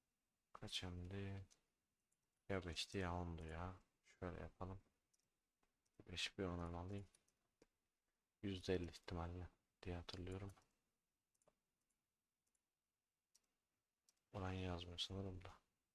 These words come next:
Attım. O da attı. "Öyle değil kanka," dedi.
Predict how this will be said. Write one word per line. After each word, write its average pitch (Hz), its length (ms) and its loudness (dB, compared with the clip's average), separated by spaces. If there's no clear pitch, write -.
Attım. 110 500 0
O - 100 -10
da - 100 0
attı. - 360 -4
"Öyle 92 460 2
değil 90 280 4
kanka," 92 420 -2
dedi. 90 280 -6